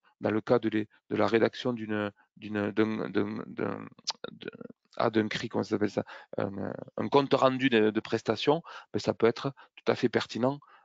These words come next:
euh, d'opérer ce, euh, traitement. Voilà, ça aujourd'hui, euh, hein, cette notion de, de multisignataire, on l'a, euh, on l'a mis de mire, on n'a pas de date à vous donner. Nos équipes de développement, euh, sont, euh,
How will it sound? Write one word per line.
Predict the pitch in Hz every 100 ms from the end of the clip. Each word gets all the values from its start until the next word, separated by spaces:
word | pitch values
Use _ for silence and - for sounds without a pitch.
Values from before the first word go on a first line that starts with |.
| -
euh, | 107 101
d'opérer | 113 113 120 113 139 156 - - _ -
ce, | - - 147 170 - -
euh, | -
traitement. | - 160 131 101 - _ _ - - _ _ _ _ -
Voilà, | 139 156 147 - _ -
ça | - 160
aujourd'hui, | 160 156 147 156 165 165
euh, | 131 120 117 - _ -
hein, | 127
cette | - 123
notion | 123 127 143
de, | 123 117 113 117 -
de | 113
multisignataire, | 131 - 143 - 131 120 - 139 156 165 _ - _ -
on | 120
l'a, | 120 123 131 131 117 110 107 104
euh, | - _ _ _ _ _ _ _ _ _ _ _ _ _
on | 120
l'a | 123 143
mis | 165 165
de | 143
mire, | 151 143 160 170 175 170
on | 113
n'a | 120
pas | - 160
de | 151
date | 143 151
à | 143
vous | 127 127
donner. | 123 123 143 156
Nos | 131 127 127
équipes | 135 - 143
de | 127
développement, | 131 123 127 131 131 139 135 117
euh, | 113
sont, | - 117 117 113
euh, | 107 104